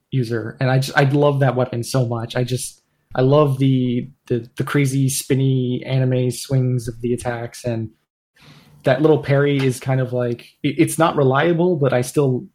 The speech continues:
like using it, and when it works, it's really exciting when it does. So.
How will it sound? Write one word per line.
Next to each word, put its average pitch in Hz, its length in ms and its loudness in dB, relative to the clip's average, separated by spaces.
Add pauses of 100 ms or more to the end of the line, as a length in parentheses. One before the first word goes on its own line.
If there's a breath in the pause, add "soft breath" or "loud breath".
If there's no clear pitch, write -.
(140)
like 127 160 -2
using 135 300 2
it, 147 140 -2
and 139 80 0
when 127 120 0
it 117 100 -4
works, 131 380 -2
it's - 260 -6
really 131 200 2
exciting 135 580 0
when 131 80 2
it 123 100 -4
does. 156 640 -4
So. 113 420 -8